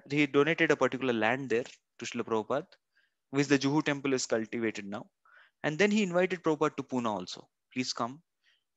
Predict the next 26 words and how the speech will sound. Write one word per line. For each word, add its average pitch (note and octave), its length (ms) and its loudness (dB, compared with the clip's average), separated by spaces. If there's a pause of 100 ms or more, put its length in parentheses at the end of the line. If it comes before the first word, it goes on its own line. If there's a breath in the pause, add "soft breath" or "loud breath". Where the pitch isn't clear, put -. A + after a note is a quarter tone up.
(200)
And C3+ 220 -2
there F3 180 8
Srila F3+ 240 2
Prabhupada D3+ 600 4
instructed B2+ 580 -2
that A2+ 160 0
there A#2+ 100 4
should B2 220 -8
be C3 100 -2
a B2 60 0
temple A2+ 320 -6
here. F#2 240 -10 (1400)
And A2+ 180 -6
he E3 140 2
is G3+ 120 2
the F#3 120 8
one F#3+ 180 6
who F3+ 100 2
worked C#3+ 400 4
hard D3+ 380 4 (420)
to C3+ 120 -2
get B2+ 320 0 (220)
the C3 120 0
iskcon C3+ 360 0
camp B2+ 300 -2
temple, A#2+ 320 -6